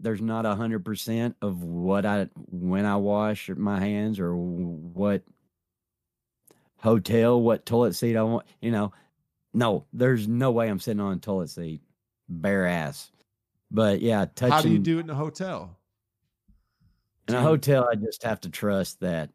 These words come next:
Speaker 2: It's clean and sanitized?
Speaker 1: clean, yeah.
Speaker 2: But every other toilet's like, "Nah, this is definitely
Speaker 1: A
Speaker 2: not."
Speaker 1: gas station toilet?
Speaker 2: Yeah.
Speaker 1: Yeah.
Speaker 2: They
Speaker 1: No.
Speaker 2: they spend,
Speaker 1: No.
Speaker 2: <clears throat> you go to, like, a Love's or a, uh, Pilot. They spend a
Speaker 1: No.
Speaker 2: lot of time cleaning those bathrooms and toilets.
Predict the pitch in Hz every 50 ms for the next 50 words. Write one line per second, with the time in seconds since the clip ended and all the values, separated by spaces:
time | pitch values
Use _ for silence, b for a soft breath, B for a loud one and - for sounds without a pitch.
0 | _ _ _ _ _ - - 107 110 107 - - - - 131 120 117 110 110 107
1 | 104 - - 113 104 110 117 117 - 135 131 127 123 127 131 110 98 92 87 82
2 | 80 80 90 _ _ _ _ _ _ - 80 80 73 67 64 - _ 139 117 117
3 | 117 110 110 110 110 107 107 104 107 - 107 104 104 98 87 92 82 92 95 98
4 | 98 95 95 92 87 82 87 92 87 - 90 82 _ 92 87 87 - - 80 82
5 | 82 98 101 95 92 101 107 117 123 123 - - - - 135 139 139 139 - 147
6 | 143 143 143 139 - 147 147 151 156 156 156 147 - - 165 202 247 139 87 -
7 | - 101 104 107 120 123 - - _ _ _ _ _ _ 82 87 92 95 90 82
8 | 76 62 62 - _ _ _ _ 175 190 - - 247 226 214 214 196 185 - 190
9 | - 202 196 185 190 - - 240 - - - - - 214 196 214 208 196 180 170
10 | 170 165 147 131 113 110 120 139 147 151 151 127 104 98 - - - 110 110 107
11 | 104 101 104 101 98 95 95 92 90 90 90 - - - 113 139 165 156 113 87
12 | - - - 185 180 180 185 185 180 170 170 165 151 - - 165 165 - 180 175
13 | 170 156 139 - - 135 123 113 101 90 87 85 82 _ 87 80 76 76 _ 82
14 | 78 80 76 71 - - 67 - - - _ _ _ _